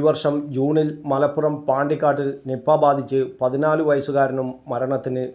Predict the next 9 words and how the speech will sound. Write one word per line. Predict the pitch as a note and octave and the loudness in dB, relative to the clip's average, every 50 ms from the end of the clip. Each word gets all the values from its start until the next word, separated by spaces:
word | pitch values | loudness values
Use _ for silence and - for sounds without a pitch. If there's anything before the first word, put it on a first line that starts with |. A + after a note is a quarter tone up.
| - - | -6 -2
കീഴടങ്ങിയിരുന്നു. | B2+ B2+ B2+ B2+ B2+ B2 B2+ B2+ B2 A#2 A#2 G2+ F#2 - - _ _ _ _ _ _ _ _ _ _ _ _ _ _ _ _ C#3+ D3+ | 0 0 2 2 0 0 0 -2 -2 -4 -6 -8 -12 -14 -18 _ _ _ _ _ _ _ _ _ _ _ _ _ _ _ _ 2 6
മാസങ്ങൾക്കിപ്പുറം | D#3 E3 F3 A3+ A3+ A3 A3 A3 G#3+ G3 G3+ - - G3 F#3+ F#3 F3+ - D#3+ C3+ | 6 6 6 6 4 4 4 4 4 4 2 0 2 2 2 2 0 -2 -2 0
വീണ്ടും | D3 D#3+ F3 F3+ E3+ F3+ F3+ F#3 - - D3+ C3+ | 2 2 2 2 2 0 -2 -2 -4 -2 2 4
മലപ്പുറത്ത് | C#3 D3+ C#3+ F#3 F#3 F3+ F3 - F3 E3 E3 | 4 4 4 2 0 0 0 0 0 0 2
തന്നെ | D#3+ D#3+ D3+ D3+ D3+ D3+ - C#3 | 2 2 2 0 -2 -4 -2 2
വൈറസ് | C3 C#3 D3+ D#3+ E3+ D#3 - - E3+ | 2 4 4 2 0 -2 -2 0 4
ബാധ | D#3+ D#3 D3+ D3+ D3 D3 D3 - C3 | 4 4 4 4 2 0 -2 -4 -6
റിപ്പോർട്ട് | B2+ B2+ D#3+ D#3+ D3 D3 - C3 | -2 0 0 0 0 0 0 0
ചെയ്യുന്നു. | C3 B2 A#2 G#2 G2 | 0 0 -2 -4 -6